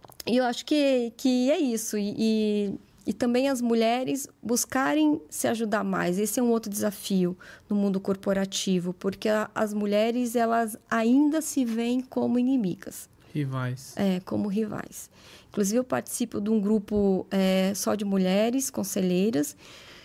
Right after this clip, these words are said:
Speaker 1: Esse grupo, ele foi criado pra que as mulheres ocupem cada vez mais cadeiras em conselhos de empresa,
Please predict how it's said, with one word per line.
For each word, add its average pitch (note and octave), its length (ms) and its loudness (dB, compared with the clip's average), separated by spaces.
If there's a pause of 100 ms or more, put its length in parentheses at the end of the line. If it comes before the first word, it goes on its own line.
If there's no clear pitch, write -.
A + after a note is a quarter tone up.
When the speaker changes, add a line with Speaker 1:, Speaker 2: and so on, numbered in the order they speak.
(520)
Speaker 1:
Esse A3+ 280 0
grupo, A3+ 340 0
ele G#3+ 140 0
foi A#3 240 0
criado G#3+ 640 0
pra G#3 600 0
que G#3+ 280 0
as G#3 100 0
mulheres G#3 460 0
ocupem A#3 420 0
cada G#3 300 0
vez G#3 340 0
mais G3+ 340 0
cadeiras G#3 640 0
em G#3 80 0
conselhos G#3 720 0
de G3+ 100 0
empresa, G3+ 680 0